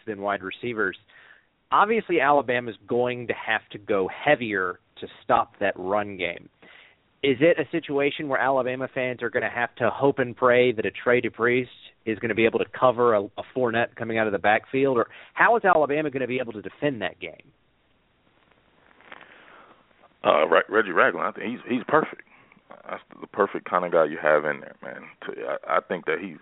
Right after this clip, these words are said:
Speaker 2: he's severely underrated, and I, I say it every week. I try to put it out there every week. I'm like,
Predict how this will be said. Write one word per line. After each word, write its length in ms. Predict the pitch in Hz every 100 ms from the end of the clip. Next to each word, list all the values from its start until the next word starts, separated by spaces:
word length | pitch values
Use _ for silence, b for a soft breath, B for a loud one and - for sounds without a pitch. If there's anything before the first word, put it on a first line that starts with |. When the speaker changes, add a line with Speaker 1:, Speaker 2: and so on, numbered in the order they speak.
| -
Speaker 2:
he's 160 | 104 85 -
severely 380 | 80 85 92 82
underrated, 560 | 80 78 76 95 76 -
and 120 | 80
I, 180 | 80 -
I 20 | -
say 120 | 82
it 60 |
every 200 | 80 78
week. 200 | 78 82 69
I 60 | 71
try 140 | 82
to 80 | 71
put 200 | - 76
it 120 | 76
out 160 | 76 71
there 160 | 76 76
every 180 | 71
week. 200 | 76 78 76
I'm 100 | 76
like, 200 | 71